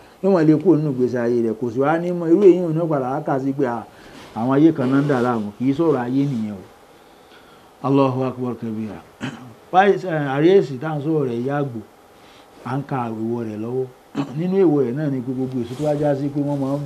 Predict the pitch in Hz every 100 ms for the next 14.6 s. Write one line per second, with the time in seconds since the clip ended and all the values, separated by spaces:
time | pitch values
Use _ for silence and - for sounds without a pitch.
0 | 131 143 139 135 135 139 143 131 127 131
1 | 123 120 113 - - - - - - -
2 | 123 127 117 135 135 131 120 113 107 95
3 | - 120 131 131 131 117 127 127 127 127
4 | - 120 131 127 123 123 131 - 131 113
5 | - 120 127 127 123 110 101 120 135 135
6 | 123 - - - - 139 135 127 131 113
7 | 113 151 135 110 110 113 110 - - -
8 | 107 107 139 139 113 117 117 107 - -
9 | - 147 147 131 135 147 135 139 123 127
10 | 139 143 135 147 147 123 - 120 139 147
11 | 147 117 101 113 123 131 120 110 113 117
12 | - - - - 107 - 131 143 147 117
13 | 113 113 110 98 107 113 104 - 117 107
14 | 101 95 110 104 104